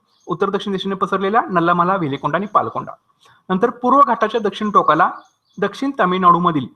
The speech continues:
कमी उंचीचे सुरुमलाई आणि कारंथामलाई डोंगर आहेत. लक्षात ठेवा, पूर्व घाटाच्या दक्षिण टोकाला दक्षिण तामिळनाडूमधील कमी उंचीचे सिरुमलाई आणि कारंथामलाई डोंगर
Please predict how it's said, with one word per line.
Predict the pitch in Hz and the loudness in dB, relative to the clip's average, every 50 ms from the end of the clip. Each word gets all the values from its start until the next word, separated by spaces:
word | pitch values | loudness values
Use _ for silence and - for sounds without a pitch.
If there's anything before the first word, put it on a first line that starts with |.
| _ _ - | _ _ -2
कमी | 190 196 208 247 - - | 0 2 2 2 0 -2
उंचीचे | 214 185 - - 175 165 170 185 220 262 - - _ _ _ _ - - | -4 -4 0 0 -2 0 0 -2 -4 -4 -8 -20 _ _ _ _ -6 0
सुरुमलाई | 220 233 262 262 254 214 190 180 190 220 226 - _ | 0 2 2 4 4 4 4 4 4 2 -2 -8 _
आणि | - 156 160 180 220 285 359 - _ _ _ _ _ _ _ _ _ _ _ _ _ _ _ _ _ _ _ _ _ _ _ _ _ _ _ _ _ _ _ _ _ _ _ _ _ _ - | 0 0 2 2 2 -2 -4 -8 _ _ _ _ _ _ _ _ _ _ _ _ _ _ _ _ _ _ _ _ _ _ _ _ _ _ _ _ _ _ _ _ _ _ _ _ _ _ 6
कारंथामलाई | 202 190 214 226 247 254 240 - - 269 262 233 170 156 147 156 | 6 6 6 6 0 -4 -8 -6 -6 -4 0 2 2 2 2 0
डोंगर | 160 147 143 135 123 113 | 0 -4 -4 -4 -4 -4
आहेत. | 117 127 123 _ _ _ _ _ _ _ _ _ _ _ _ _ _ _ _ _ _ _ _ _ _ _ _ _ - | -6 -8 -10 _ _ _ _ _ _ _ _ _ _ _ _ _ _ _ _ _ _ _ _ _ _ _ _ _ -20
लक्षात | 147 - 160 | -16 -16 -10
ठेवा, | - 123 147 165 | -4 -4 -4 -4
पूर्व | - - - 202 190 202 202 | -4 -6 0 2 2 4 4
घाटाच्या | 185 180 185 180 - 196 | 2 0 -2 -2 -8 -8
दक्षिण | 185 170 - - 175 | -8 -8 -8 -8 -6
टोकाला | 160 160 143 - - 147 160 180 | -2 -2 -2 -2 -2 -2 -2 -2
दक्षिण | 180 - 165 160 - - 208 208 | -4 -4 -8 -8 -6 -4 -6 -2
तामिळनाडूमधील | 202 190 160 160 165 165 160 160 165 175 185 170 165 117 - - _ _ _ | 2 2 2 2 2 2 4 4 4 2 2 0 0 -2 -4 -10 _ _ _
कमी | - 175 185 214 | -4 -2 -2 -2
उंचीचे | 240 233 196 175 160 165 156 - 190 220 | -2 -2 -4 -4 -2 -4 -6 -6 -8 -10
सिरुमलाई | - - - 202 214 226 220 208 180 160 165 180 208 - - | -10 -4 -2 0 0 2 2 2 2 2 2 0 -2 -4 -6
आणि | 170 165 165 | -6 -6 -6
कारंथामलाई | 165 - 151 143 151 156 156 170 165 139 123 123 131 175 - - _ - | -2 0 0 0 0 -2 -2 -2 -2 -2 0 0 -2 -4 -6 -8 _ -4
डोंगर | 143 135 127 127 156 | -2 -2 0 0 -2